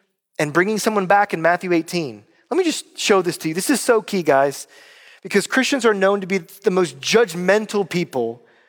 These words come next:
but we never care for the heart. Just, "Here's what you do wrong, stop doing it." And we're just like this police of moral values. And Jesus is saying it's, it's way more than that.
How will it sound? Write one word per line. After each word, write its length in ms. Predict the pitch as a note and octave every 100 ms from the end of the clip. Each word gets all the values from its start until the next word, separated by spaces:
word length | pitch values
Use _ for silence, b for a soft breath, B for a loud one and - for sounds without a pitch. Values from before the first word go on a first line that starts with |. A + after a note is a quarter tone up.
| b b b _ _
but 100 | E3
we 120 | E3
never 280 | E3+ G3 G#3
care 220 | - F#3+
for 120 | F3
the 80 | E3+
heart. 420 | C#3 A#2+ - - _ _ _ _ _ _ _ _ _
Just, 200 | F3 F3 -
"Here's 280 | A#2 E3 A#3+
what 140 | B3 -
you 60 |
do 160 | C4+ C4+
wrong, 340 | A#3+ C4+ C#4
stop 460 | - - D#3+ A3 G#3
doing 300 | A#3+ C4 C4+
it." 280 | C#4 C4+ - b b b b b _ _ _ _ _
And 140 | D#3 E3+
we're 80 | F#3
just 220 | A#3 A#3
like 140 | A#3
this 180 | A#3 A3
police 560 | - G#3+ G3+ B3 A3+ -
of 200 | A3 E3+
moral 400 | F#3 G#3+ A#3 G#3
values. 680 | G3 A3 A3 C3 A2+ - b b b b b b
And 100 | D#3+
Jesus 220 | D3+ A3 F#3+
is 60 |
saying 200 | - G3+
it's, 140 | E3+ - -
it's 220 | F3+ -
way 240 | D3 F#3
more 640 | G3 F3+ F3 F3 E3+ F3 -
than 160 | C#3+ C3
that. 400 | A#2 G#2 -